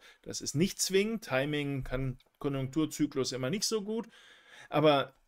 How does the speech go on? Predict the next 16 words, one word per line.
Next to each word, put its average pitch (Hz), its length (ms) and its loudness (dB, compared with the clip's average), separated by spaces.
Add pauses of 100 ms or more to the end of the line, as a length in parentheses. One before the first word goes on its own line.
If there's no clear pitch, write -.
dass 160 300 2
wir 175 360 6
noch 160 200 2
in 151 220 -4
diesem 135 300 0
Jahr 123 340 2
irgendwann 170 480 2
in 135 100 -4
der 131 100 -2
zweiten 139 380 0
Jahreshälfte 156 640 2
oder 117 160 -2
gegen 123 280 -6
Ende 147 320 0
des 135 200 2
Jahres 113 500 -4